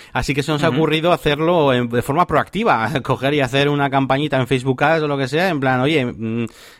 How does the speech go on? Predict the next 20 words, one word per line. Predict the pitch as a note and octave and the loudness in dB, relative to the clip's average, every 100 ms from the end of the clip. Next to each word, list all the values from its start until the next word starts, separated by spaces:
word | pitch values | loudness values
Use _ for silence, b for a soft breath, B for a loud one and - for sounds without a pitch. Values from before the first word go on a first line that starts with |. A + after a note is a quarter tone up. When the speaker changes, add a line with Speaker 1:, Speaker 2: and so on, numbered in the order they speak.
| B | B
Speaker 1:
eh, | A2+ A2+ | -2 -2
problemas | A2 A#2 B2+ D3+ - | 0 0 0 0 0
con | D#3+ | 0
el | D3 | 2
negocio, | C#3+ C#3+ F#3 G3 G3+ | 0 0 0 2 0
¿quieres | F3+ D3+ G3+ D3 C#3 | 0 0 2 0 0
darle | D3 D3+ | 0 2
una | D3+ | 2
vuelta | D3 E3 D#3+ E3+ D#3+ | 4 4 2 2 2
y | C#3+ C#3 C3+ C3 B2+ | 2 2 2 2 0
actualizarte | A#2+ - C3 B2 D#3+ D#3+ | -4 -2 0 2 0 0
un | C#3+ | -2
poco | C3 C3 | 0 2
a | B2 | 2
la | A#2+ A#2+ | 2 0
nueva | C3+ C3+ | 0 2
era | C3 | 2
digital | B2 A#2 A#2 D#3 | 0 -2 -2 0
y | C#3 | 0
tal?". | C#3 G#3 | -2 -4